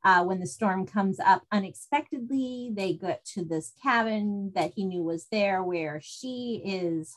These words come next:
holed up writing a novel. Um, so they get snowed in together. Um, and it's, it's fun. Uh, you've got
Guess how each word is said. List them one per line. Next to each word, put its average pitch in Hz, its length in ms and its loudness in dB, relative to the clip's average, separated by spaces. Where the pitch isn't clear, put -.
holed 190 320 -2
up 170 280 2
writing 165 720 -4
a 180 80 -6
novel. 175 640 0
Um, 165 640 4
so 202 420 4
they 202 180 4
get 185 160 -2
snowed 190 400 0
in 180 560 -4
together. 175 840 0
Um, 156 560 0
and 180 560 -2
it's, 202 240 -4
it's 220 460 -2
fun. 165 540 -2
Uh, 160 380 0
you've 190 220 -10
got 135 260 -4